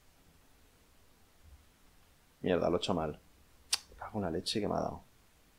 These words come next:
A ver, eh, vale, hay que quitarlo.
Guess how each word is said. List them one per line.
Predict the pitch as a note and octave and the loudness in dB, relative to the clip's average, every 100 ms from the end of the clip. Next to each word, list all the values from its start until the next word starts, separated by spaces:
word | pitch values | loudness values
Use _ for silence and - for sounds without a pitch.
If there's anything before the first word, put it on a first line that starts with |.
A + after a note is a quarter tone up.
| - - - - - - - - | -20 -20 -20 -20 -20 -20 -20 -6
A | - | 4
ver, | G2 F#2+ - - - - | 6 6 0 -18 -14 -2
eh, | G2 G2+ G2 F#2+ F#2 F#2 F2+ F2+ F2+ F2+ - - - | 2 4 4 4 4 4 4 4 0 -4 -12 -20 4
vale, | F2+ F#2 | 6 8
hay | |
que | C3 | 10
quitarlo. | A#2 F2+ E2 D#2 D#2+ | 8 8 8 6 2